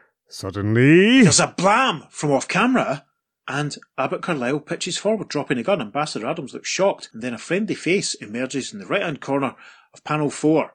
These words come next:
Speaker 2: bearing a smoking pistol. Batman says,
Speaker 1: "Alfred?"
Speaker 2: And Alfred says, "Mister Wayne told me to keep my eyes and ears open, and you know I always follow his orders,"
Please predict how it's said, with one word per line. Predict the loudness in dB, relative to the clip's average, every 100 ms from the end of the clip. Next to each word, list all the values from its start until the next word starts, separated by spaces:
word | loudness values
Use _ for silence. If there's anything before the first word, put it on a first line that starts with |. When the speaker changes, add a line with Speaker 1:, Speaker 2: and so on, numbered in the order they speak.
| _
Speaker 2:
bearing | 0 0
a |
smoking | 0 -2 -2 -4
pistol. | -2 0 0 -2 -4 _ _ _
Batman | -2 0 0 -2
says, | 2 2 2 0 -6 _ 0
Speaker 1:
"Alfred?" | 2 4 6 6 6 0 -4 _ _ _ _ _
Speaker 2:
And | -16 -8
Alfred | -8 -10 -12
says, | -12 -12 -12 -14 _ _ -8
"Mister | -6 -2 -2
Wayne | -2 -4 -6 -12
told | -8 -8
me | -10 -16
to | -14
keep | -12 -10
my | -8 -2
eyes | -2 -2 -4
and | -6
ears | -4 -4
open, | -4 -6 -20 _ _
and | -16 -4
you | 0 0
know | -2 -8 -10
I | -8
always | 2 2 2 -4 -10
follow | -10 -8 -8 -10
his | -12
orders," | -14 -14 -18 -20 -20